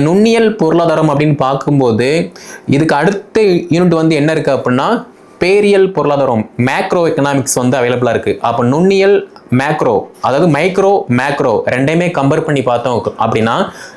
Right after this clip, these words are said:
ரொம்ப சிம்பிள். மைக்ரோ அப்படின்னா வேற ஒண்ணுமே கிடையாது, நம்ம வீட்டுக்கான பொருளாதாரம் என்ன, அது வந்து மைக்ரோ. மேக்ரோ அப்படின்னு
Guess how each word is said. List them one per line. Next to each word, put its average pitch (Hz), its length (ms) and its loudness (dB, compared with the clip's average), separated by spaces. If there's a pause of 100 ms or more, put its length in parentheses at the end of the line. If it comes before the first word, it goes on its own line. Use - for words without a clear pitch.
(200)
ரொம்ப 160 240 2 (120)
சிம்பிள். 127 320 2 (720)
மைக்ரோ 185 420 0
அப்படின்னா 143 260 0 (200)
வேற 123 160 0
ஒண்ணுமே 131 280 0
கிடையாது, 120 320 0 (380)
நம்ம 165 320 2 (320)
வீட்டுக்கான 170 800 0 (240)
பொருளாதாரம் 131 520 0
என்ன, 98 120 0 (240)
அது 131 100 2 (100)
வந்து 110 180 2 (340)
மைக்ரோ. 123 340 0 (800)
மேக்ரோ 196 440 0 (320)
அப்படின்னு 156 300 0